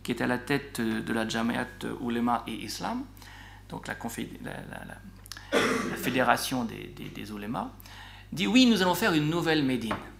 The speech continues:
C'est intéressant, hein. Nous n'allons pas prêter allégeance à Médine. Nous n'allons pas, euh, prêter allégeance au modèle saoudien. Nous allons inventer une nouvelle Médine. Et alors cette Médine, euh, il la situe à nouveau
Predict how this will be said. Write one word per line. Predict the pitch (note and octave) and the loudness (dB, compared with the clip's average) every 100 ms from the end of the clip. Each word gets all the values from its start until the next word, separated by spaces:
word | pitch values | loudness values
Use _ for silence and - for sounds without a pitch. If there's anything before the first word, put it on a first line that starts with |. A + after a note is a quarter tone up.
| - - | -20 -12
C'est | C3 | -10
intéressant, | - D3 D3 C3+ - - | -6 -6 -6 -10 -10 -14
hein. | B2 - - - - - | -14 -14 -18 -20 -18 -6
Nous | C3 | 2
n'allons | G3+ G#3+ | 2 10
pas | F#3+ D3+ - | 12 12 8
prêter | - F#3 F3+ F3 | 0 2 4 6
allégeance | C#3+ D3+ G#3 G#3+ C4 E3 - - - - | 8 8 6 8 8 6 0 -2 -6 -8
à | B2+ | -6
Médine. | A#2+ A#2+ A2+ E2 - - - - - - - - - | -4 -4 -6 -8 -10 -16 -20 -20 -20 -20 -20 -20 -14
Nous | - | -8
n'allons | G#2+ | -8
pas, | B2+ D3+ A#2+ - - - - - | 0 2 2 -4 -16 -20 -18 -12
euh, | A2 - - - - - | -10 -10 -12 -14 -18 -10
prêter | A#2+ - C#3 | -10 -4 -2
allégeance | B2 B2 B2 C3+ - - A#2 - | -2 -2 0 -2 -2 -6 -10 -4
au | A#2 | -2
modèle | A#2+ B2+ A#2 | 0 0 -4
saoudien. | - D#3 G#3 | -6 -2 -2
Nous | E3+ | 2
allons | E3 - | 2 6
inventer | A3+ A#3 G#3+ G3+ B3+ A#3+ | 8 8 6 2 2 0
une | E3 D3+ | 2 2
nouvelle | D#3 D3+ D3 C3+ B2+ - - | 2 2 2 2 -2 -14 -2
Médine. | B2+ C3+ A#3 | 0 4 6
Et | A3+ | 8
alors | E3 | 8
cette | F3+ F#3 | 6 2
Médine, | D#3+ D#3 A3 A#3 - - - - - - - | 2 4 4 4 0 -10 -16 -16 -16 -18 4
euh, | D3 D3 C#3 C3+ - - - - - - - | 8 8 8 4 -4 -14 -16 -16 -18 -20 0
il | E3+ E3 | 2 10
la | D3 C#3+ - | 10 10 2
situe | - D#3 G#3+ A#3 | -2 0 0 2
à | - E3 | 4 4
nouveau | D#3+ D#3 F#3 B3 - | 4 4 4 4 -2